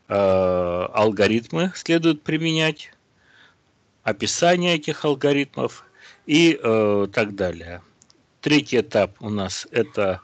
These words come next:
э, собственно, сами вычисления. Это у нас вычислительная все-таки, э, область. И, э,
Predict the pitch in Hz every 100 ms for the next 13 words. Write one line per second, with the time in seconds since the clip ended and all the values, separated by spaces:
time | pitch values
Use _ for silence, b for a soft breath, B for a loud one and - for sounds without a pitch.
0 | B B B B 95 90 90 87 - -
1 | _ _ _ _ - - 113 - 104 -
2 | 113 110 98 95 - 104 95 98 120 151
3 | 156 _ b b b 117 101 113 107 101
4 | - 110 - - 104 - 95 98 95 92
5 | 85 B B - 113 90 - 95 90 82
6 | _ - 92 101 - 104 87 107 135 -
7 | - - - B B B - 170 190 180
8 | - 110 110 107 104 107 107 107